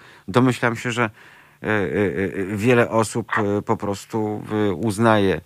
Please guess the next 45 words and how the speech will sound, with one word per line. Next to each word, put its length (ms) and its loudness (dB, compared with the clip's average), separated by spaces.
e, 60 0
z 80 -4
góry, 380 6
że 240 4
no, 120 4
no, 180 8
no 220 8
co 180 8
ja 140 10
mu, 140 4
co 100 2
ja 120 8
temu 220 4
doktorowi 500 4
powiem 280 4
przez 200 -2
telefon 400 4
i 120 0
co 160 6
on 100 8
mi 120 6
poradzi 340 6
przez 200 -2
telefon, 360 4
on 200 4
tak 160 2
czy 140 0
inaczej 340 2
musi 260 4
mnie, 340 6
musi 320 4
mnie 400 6
zobaczyć, 760 4
e, 280 6
wobec 320 4
czego 280 6
kończy 320 6
się 120 4
na 120 6
tym, 160 4
że 100 2
te, 180 8
e, 40 2
trzy 180 -2
dziewiątki 600 4